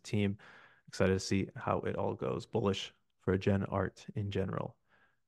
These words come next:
All right, let's round it out with a couple artists to share, a couple artists that I am fans of. Let's start with Makio. Um, Lionel Radisson is his name. Really nice guy. Did a Twitter Spaces with him back in the day.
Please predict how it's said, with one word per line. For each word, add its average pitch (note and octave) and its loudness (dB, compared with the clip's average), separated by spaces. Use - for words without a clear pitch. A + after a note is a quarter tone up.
All F#2+ 0
right, F#2 0
let's G2+ 0
round A2 8
it G#2 8
out G#2 6
with G2+ 2
a G#2 2
couple - 2
artists G2+ 4
to G2+ -2
share, - 0
a - -12
couple - -2
artists G#2+ 2
that G2+ -8
I G#2+ 0
am G2 -4
fans G2+ -2
of. G#2+ -2
Let's G#2+ -2
start - 8
with G#2 2
Makio. A2 10
Um, F#2+ 2
Lionel A2+ 8
Radisson G#2 6
is G2+ 0
his F#2+ -2
name. G#2 8
Really A#2+ 10
nice A2 8
guy. G#2 8
Did G#2 6
a G#2 2
Twitter G2+ 4
Spaces G2+ 2
with G2 4
him G2 4
back G2 8
in G2 4
the G2+ 8
day. G2 10